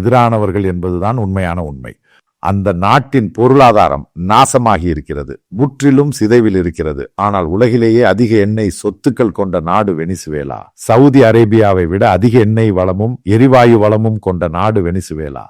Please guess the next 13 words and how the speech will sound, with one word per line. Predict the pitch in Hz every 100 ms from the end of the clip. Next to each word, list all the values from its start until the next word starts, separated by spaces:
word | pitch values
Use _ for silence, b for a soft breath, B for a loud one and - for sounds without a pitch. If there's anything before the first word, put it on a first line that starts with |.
| -
அதுவே | 107 127 143
அந்த | 117 98
நாட்டின் | 104 117 113 104 90
முக்கியத்துவமும். | 98 - 107 - 80 73 71 58 - 101
அமெரிக்கா | 139 135 - 110
முன்வைக்கும் | 110 151 151 131 135
குற்றச்சாட்டுகளை | 107 127 107 113 101 92 92 69
பாருங்கள். | 87 85 80 98 123 117 -
வெனிசுவேலா | 107 135 127 123 113 113 110 104 73
போதைப் | 98 123 123 101
பொருள் | 107 113 110
வணிகத்தில் | 92 120 117 95 101 98
ஈடுபடுகிறது, | 120 107 90 85 80 76